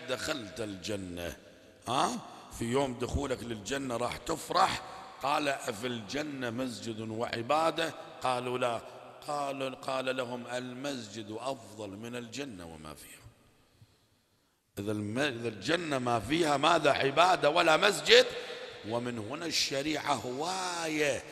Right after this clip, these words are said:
ركزت وهذا وشددت على المسجد. يعني مثلًا أن الشريعة نهت دخول الجن والنفساء والحائض إلى من؟ إلى المسجد. هذا واحد.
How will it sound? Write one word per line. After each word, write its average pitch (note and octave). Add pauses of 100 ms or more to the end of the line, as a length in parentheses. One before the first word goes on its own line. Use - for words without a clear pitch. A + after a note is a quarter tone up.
(340)
ركزت B2
وهذا D3
وشددت C#3
على A#2
المسجد. G2 (560)
يعني C#3
مثلًا F3 (460)
أن D#3
الشريعة E3+
نهت F3+ (760)
دخول D#3
الجن A#2 (500)
والنفساء C3+ (160)
والحائض F#3
إلى G3
من؟ G3 (540)
إلى A#2+
المسجد. D#2+ (240)
هذا C3
واحد. D#3+